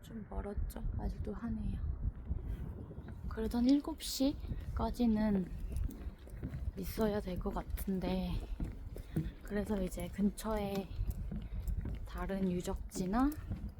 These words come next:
관광할 데가 있는지 찾아봤는데, 거리가 조금 멀어지거나 아니면 곧 문을 닫습니다. 그리고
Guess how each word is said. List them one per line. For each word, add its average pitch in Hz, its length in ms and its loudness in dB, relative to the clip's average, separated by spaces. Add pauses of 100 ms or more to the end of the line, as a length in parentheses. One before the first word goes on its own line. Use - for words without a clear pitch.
(380)
관광할 196 640 0
데가 185 220 -2
있는지 165 440 0
찾아봤는데, 170 920 0 (1300)
거리가 190 500 2
조금 233 500 4
멀어지거나 151 720 -2 (1300)
아니면 196 580 0 (720)
곧 - 280 2
문을 180 280 -2
닫습니다. - 680 -4 (3750)
그리고 170 200 -4